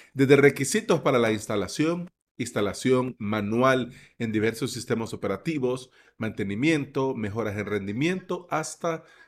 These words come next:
seguridad. Está creado para facilitar la navegación y encontrar todo muy rápido dentro del contenido. En su menú principal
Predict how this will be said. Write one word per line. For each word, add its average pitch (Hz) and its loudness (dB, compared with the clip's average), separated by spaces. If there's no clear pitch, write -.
seguridad. 92 -4
Está 202 0
creado 190 4
para 127 2
facilitar 117 -4
la 143 0
navegación 127 -2
y 156 0
encontrar 131 -4
todo 156 0
muy 147 -2
rápido 156 -2
dentro 143 2
del 113 0
contenido. 90 -8
En 104 -6
su 110 -4
menú 110 -2
principal 170 2